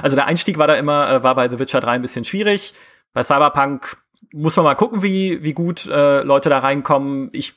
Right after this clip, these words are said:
hab mich inzwischen so viel mit Cyberpunk beschäftigt, ich kann es nicht mehr einschätzen, einfach,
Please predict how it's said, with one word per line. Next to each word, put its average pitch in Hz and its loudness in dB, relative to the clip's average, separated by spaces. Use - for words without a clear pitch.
hab 131 -2
mich 139 -4
inzwischen 135 -4
so 135 -2
viel 151 0
mit 127 -2
Cyberpunk 131 2
beschäftigt, 127 -4
ich 120 -14
kann 185 0
es 190 -2
nicht 185 -4
mehr 170 2
einschätzen, 175 0
einfach, 175 0